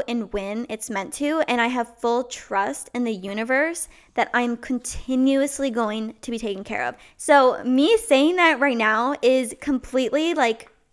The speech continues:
a miracle. Such, such a miracle. Because had you asked me three weeks ago, I would have been like, "I'm not where I wanna be. I'm not on the right timeline.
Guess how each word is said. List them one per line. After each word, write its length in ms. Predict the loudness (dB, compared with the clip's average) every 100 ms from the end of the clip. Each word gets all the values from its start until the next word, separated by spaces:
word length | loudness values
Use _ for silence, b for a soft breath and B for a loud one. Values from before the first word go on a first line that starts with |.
| _ _
a 60 | -2
miracle. 480 | -2 -6 -8 -12 -12
Such, 540 | -6 2 2 0 -8 b b _
such 640 | -14 0 2 2 -2 -14 _
a 80 | -4
miracle. 460 | -2 -2 -4 -4 -6
Because 240 | -4 -4
had 200 | 0 0
you 80 | 2
asked 220 | 2 0
me 200 | -4 -6 b b b _
three 200 | 0 2
weeks 260 | 2 -2 -2
ago, 300 | 2 2 4
I 120 | 4
would 160 | 6 4
have 80 |
been 200 | 2 0
like, 240 | -2 -4 -8 _ -12 -4
"I'm 120 | 4
not 200 | 4 6
where 100 | 4
I 60 |
wanna 240 | 4 2 -2
be. 280 | -4 -8 -10 b -8
I'm 180 | -4 4
not 220 | 6 8
on 100 | 6
the 100 | 4
right 160 | 2 0
timeline. 540 | -4 -4 -4 -8 -10